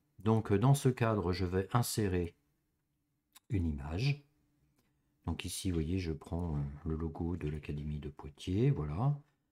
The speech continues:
Circonscription La Rochelle Sud. Ensuite, eh bien, ici, euh, je peux mettre, euh, à cette hauteur et aligner, euh, sur la droite.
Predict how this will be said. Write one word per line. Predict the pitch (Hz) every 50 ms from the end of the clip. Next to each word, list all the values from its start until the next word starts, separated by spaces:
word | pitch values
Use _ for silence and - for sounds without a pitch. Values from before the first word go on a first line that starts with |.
| _ _ _
Circonscription | - - 87 - - 87 76 - - 87 78 - - - 92
La | 87 82
Rochelle | 80 80 76 73 - - 71 -
Sud. | - - - 98 123 151 196 143 - - _ _ _ _ _ _ - _ _ _ _ _ _ _ _ _ _ _ _ _ _ _ _ _
Ensuite, | - 110 110 - - 131 127 127 - -
eh |
bien, | 101 104 101 101
ici, | 101 101 95 - - - 110 110 117 117
euh, | 104 92 90 87 87 85 82 82 82
je | 78 87 95
peux | 92 - - 90
mettre, | 95 98 98 98 - - -
euh, | 85 82 85 85
à | 87
cette | 87 - - 95 - -
hauteur | 95 92 - - 104 104 104 104 98 90
et | 85 82 90
aligner, | 85 76 90 87 87 95 95 95 95 95 95 95 98 95 92
euh, | 90 82 80 78 78 80
sur | 82 - - - - 92 87 80
la | 76 73
droite. | 73 82 101 131 - - - - -